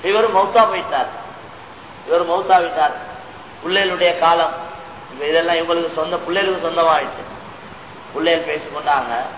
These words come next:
"வாப்பா செஞ்ச மாதிரி நாங்க செய்யாம, வாப்பா மடத்தனமா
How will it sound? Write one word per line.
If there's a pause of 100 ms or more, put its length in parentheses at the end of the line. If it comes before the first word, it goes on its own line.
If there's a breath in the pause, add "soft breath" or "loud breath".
(580)
"வாப்பா
செஞ்ச
மாதிரி
நாங்க (120)
செய்யாம, (640)
வாப்பா
மடத்தனமா